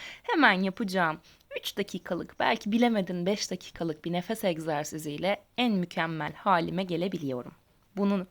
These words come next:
ben yapıyorsam neden sen de yapmayasın? Daha iyi yaşamak için nefes egzersizleri yaparız.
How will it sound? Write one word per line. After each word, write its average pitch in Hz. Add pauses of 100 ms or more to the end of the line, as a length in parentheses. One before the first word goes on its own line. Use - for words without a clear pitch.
ben 175
yapıyorsam 175
neden 160
sen 180
de 165
yapmayasın? 160 (840)
Daha 226
iyi 220
yaşamak 240
için 247
nefes 202
egzersizleri 175
yaparız. -